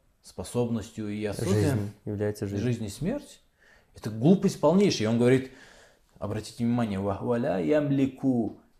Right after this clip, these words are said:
Speaker 1: ли нафсихи наф'ан ва ля дарра". Он говорит это в книге Му-, Муфидуль Мустафид. Он говорит о том, что, э, мёртвый не может себе помочь и навредить.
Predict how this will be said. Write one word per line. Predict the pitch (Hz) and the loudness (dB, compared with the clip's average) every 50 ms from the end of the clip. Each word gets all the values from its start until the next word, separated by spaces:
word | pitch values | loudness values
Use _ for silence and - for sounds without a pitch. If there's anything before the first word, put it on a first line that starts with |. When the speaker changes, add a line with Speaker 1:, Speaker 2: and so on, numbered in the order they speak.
| _ _ _ _ _ _ _ _ _ _ _ _ _ _ _ - | _ _ _ _ _ _ _ _ _ _ _ _ _ _ _ -8
Speaker 1:
ли | 113 113 123 127 | -4 -2 -2 0
нафсихи | 123 120 120 117 117 - - - 113 113 104 101 107 107 107 104 107 | 0 -2 -2 -2 -4 -6 -8 -8 -8 -8 -6 -6 -8 -8 -8 -6 -6
наф'ан | 113 113 110 - - - 107 107 104 98 | -6 -8 -8 -10 -12 -16 -14 -12 -10 -8
ва | 95 98 104 | -8 -8 -6
ля | 107 104 95 90 | -6 -6 -6 -6
дарра". | 92 98 101 95 90 90 87 82 80 - - - | -6 -6 -8 -8 -8 -8 -10 -10 -10 -12 -14 -12
Он | 98 101 98 | -10 -8 -6
говорит | 95 101 110 151 156 - | -4 -4 -4 -4 -4 -6
это | 123 120 127 107 - - - - _ | -6 -4 -4 -4 -6 -6 -20 -20 _
в | - - | -20 -12
книге | - 120 123 131 127 120 | -8 -6 -4 -2 -2 -2
Му-, | 113 107 95 | -2 -4 -4
Муфидуль | 82 110 113 95 - 120 117 113 107 104 | -6 -8 -8 -6 -4 -6 -6 -6 -6 -10
Мустафид. | 104 98 95 - - 139 139 - 104 - - _ _ _ _ _ _ _ _ _ _ _ _ _ _ _ _ _ _ _ - | -10 -12 -10 -8 -8 -8 -6 -8 -8 -10 -10 _ _ _ _ _ _ _ _ _ _ _ _ _ _ _ _ _ _ _ -14
Он | 113 107 | -10 -8
говорит | 98 101 110 113 110 | -6 -4 -4 -4 -6
о | 107 | -6
том, | 98 - 156 185 180 | -6 -4 -4 -4 -4
что, | - - - 117 110 98 92 - - - _ _ _ _ _ - | -4 -4 -2 -2 -2 -2 -4 -8 -16 -20 _ _ _ _ _ -18
э, | - 87 92 90 87 82 82 80 - - | -14 -14 -12 -12 -12 -12 -14 -14 -14 -12
мёртвый | 78 101 110 107 104 110 113 117 117 127 127 - - 131 127 | -10 -10 -8 -8 -6 -2 0 2 2 2 0 0 -4 -6 -4
не | 131 139 143 | -2 0 0
может | 160 208 240 233 170 147 - | 2 0 0 0 -2 -6 -6
себе | - - 117 117 120 117 | -6 -2 2 2 2 2
помочь | 120 - 110 110 117 135 170 196 - 143 | 2 -2 -4 -2 -2 -2 -2 -2 -2 -2
и | |
навредить. | 135 131 131 131 139 147 147 135 117 98 92 - - - | -2 -2 -2 0 0 0 0 0 -2 -4 -6 -8 -14 -20